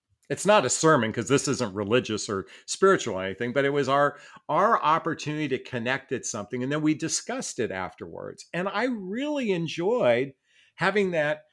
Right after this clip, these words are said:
one hour to listen to a perspective that was kind of, it's law of attraction, which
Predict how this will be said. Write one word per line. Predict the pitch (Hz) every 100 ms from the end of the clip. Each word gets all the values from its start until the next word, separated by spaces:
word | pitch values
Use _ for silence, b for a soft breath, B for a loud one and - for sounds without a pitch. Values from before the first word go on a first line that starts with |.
| _
one | 117 139 202
hour | 196 196 196
to | 160 -
listen | 120 127 139 196 196
to | 202
a | 196
perspective | - - - 107 107 - 120 107
that | 117
was | 113 123 113 - -
kind | - 123 123 127
of, | 131 127
it's | 110 -
law | 101 110
of | 127
attraction, | 151 - 104 87 85 - 107 117 110
which | 101 -